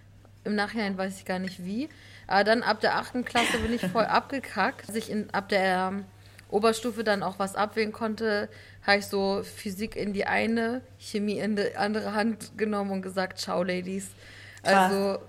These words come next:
Speaker 1: das war so gar nicht meins. Ich war so eher so der sprachaffine Mensch.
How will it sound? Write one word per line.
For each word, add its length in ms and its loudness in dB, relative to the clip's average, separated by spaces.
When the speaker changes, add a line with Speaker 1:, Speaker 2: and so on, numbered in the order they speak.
Speaker 1:
das 260 -6
war 220 4
so 200 -2
gar 240 4
nicht 160 -6
meins. 200 -4
Ich 100 -12
war 140 2
so 200 0
eher 240 4
so 140 -6
der 160 -2
sprachaffine 1500 -2
Mensch. 420 -4